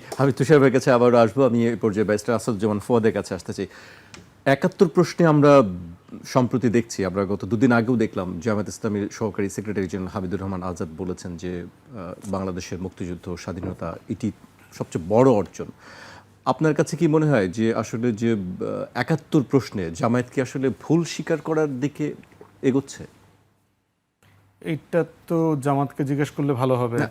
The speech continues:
Speaker 2: কি।
Speaker 1: আ-,
Speaker 2: নিউজ,
Speaker 1: আমি
Speaker 2: নিউজ রিপোর্ট পড়ে আমার কাছে খুব পরিষ্কার মনে হয়নি আর কি। বিষয়টা হচ্ছে, এটা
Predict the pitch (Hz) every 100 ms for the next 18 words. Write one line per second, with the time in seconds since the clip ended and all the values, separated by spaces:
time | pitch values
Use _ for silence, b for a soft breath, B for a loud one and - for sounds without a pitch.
0 | - 117 104 143 147 127 139 156 147 151
1 | 151 151 - 151 147 139 135 135 143 147
2 | - 147 127 - 139 135 131 127 123 120
3 | 113 107 101 - - _ b b b b
4 | _ 147 127 147 160 151 151 220 196 151
5 | 165 160